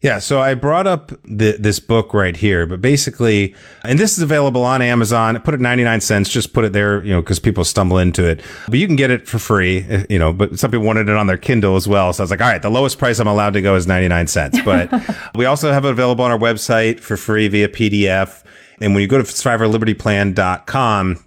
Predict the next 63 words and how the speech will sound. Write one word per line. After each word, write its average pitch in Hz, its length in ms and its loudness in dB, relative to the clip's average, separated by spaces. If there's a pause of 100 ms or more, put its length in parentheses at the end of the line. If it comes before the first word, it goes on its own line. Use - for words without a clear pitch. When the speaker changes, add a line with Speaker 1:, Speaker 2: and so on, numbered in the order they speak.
(120)
Speaker 1:
it's 104 140 -6
gonna 113 120 0
send 120 240 0
you 110 80 2
to 110 180 -2
the 95 120 2
webinar. 90 680 0
And 98 160 0
when 95 120 4
you 95 100 2
go 104 180 0
to 95 80 2
watch 98 280 -2
the 98 60 -2
webinar, 90 440 0 (300)
it 98 200 0
will 95 120 -2
also 92 400 0
email 90 360 2
you 85 260 0
this 87 340 0
book - 560 -4 (200)
so - 180 -6
you 85 160 2
can 90 140 0
get 82 260 -2
kind 87 180 -2
of 76 100 -4
a, 78 260 0
a 82 40 -6
more 82 220 0
of 76 80 0
a 80 60 -2
guide 82 520 -4
to 80 140 -4
read 80 200 2
into 73 260 0
it. 69 120 -6
But 90 180 -2 (340)
really 156 340 0 (180)
have 139 160 0
about 127 220 0
an 117 60 0
hour 123 280 0
long 127 280 2
webinar 131 600 0
where 101 100 -6
we 98 160 2
kinda 107 360 0
dive 101 460 -2
a 107 40 -2
little 107 160 0
bit 95 140 -2
deeper 110 280 0
into 110 140 0
the 104 100 0
problem, 113 420 0
show 113 260 0
some 110 260 0
examples, 104 600 -2
some 104 180 -2
case 107 220 0
studies, 110 580 -2